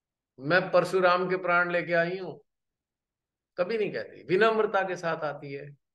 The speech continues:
पहले अपने सं-, संदेश भेजती है, ऐसा नहीं कि suddenly आ जाती, बता देती है थोड़े समय पहले। अज्ञानियों को कुछ second पहले बताती है और ज्ञानियों को सालों पहले बता देती है।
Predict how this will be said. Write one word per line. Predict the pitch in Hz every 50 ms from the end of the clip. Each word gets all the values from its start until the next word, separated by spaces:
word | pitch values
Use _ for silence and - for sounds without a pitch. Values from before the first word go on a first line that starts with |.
| _ _ _ _ _ _ _ _ _ _ _ _ _ _ _ _ _ _ _ _ -
पहले | 156 160 170 190
अपने | 185 175 - 180 190 196 196 190 185 170 151 - - - - _ _ -
सं-, | - - 185 185 196 196 190 - -
संदेश | - - - 190 196 208 220 214 202 196
भेजती | 175 175 170 151 160 - 170 165
है, | 160 156 151 - 117 - - _ _ _ _ _ -
ऐसा | - 180 185 208 208
नहीं | 208 214 220 220
कि | 208 220
suddenly | - 190 196 190 196 196 190 196
आ | 185 175
जाती, | 170 170 175 170 196
बता | 190 185 208 - - -
देती | - 208 202 - 185
है | 190
थोड़े | 185 170 175 175 175
समय | 165 170 147 143 151 143
पहले। | 143 143 143 143 - _ _ _ _ _ _ _ _ _ _ _ _ _ _ _ _ _ _ _ _ _ _ _ _ _ _ _ _ _ _ _ _ _ _ _ _ _ _ _ -
अज्ञानियों | 170 170 160 151 143 165 175 175 190 202 220 233 240 247 254 247
को | 247 254 240 208 156 131 120 - - -
कुछ | 214 214 - -
second | 208 202 - 208 214 226 -
पहले | 220 220 226 226
बताती | 214 220 214 214 208 214 214 226 226
है | 220 208 170 127 113 - -
और | 180 180 180
ज्ञानियों | 165 175 175 175 185 196 208 214 220
को | 214 226
सालों | 214 - 185 190 196 202 196
पहले | 180 165 156 147
बता | 131 120 - 117 107
देती | - - - _ _ 101
है। | 98 - -